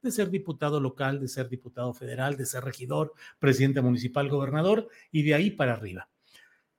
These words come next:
El presidente López Obrador tiene una base social muy fuerte en el sur del país.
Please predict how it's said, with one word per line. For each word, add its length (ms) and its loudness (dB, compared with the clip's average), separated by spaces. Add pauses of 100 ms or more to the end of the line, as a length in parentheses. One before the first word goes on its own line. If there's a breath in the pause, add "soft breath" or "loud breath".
(400)
El 120 6
presidente 420 8
López 260 6
Obrador 360 6
tiene 180 4
una 180 6
base 320 4
social 720 0
muy 280 4
fuerte 880 0
en 100 2
el 140 -2
sur 360 -6
del 200 -12
país. 760 -18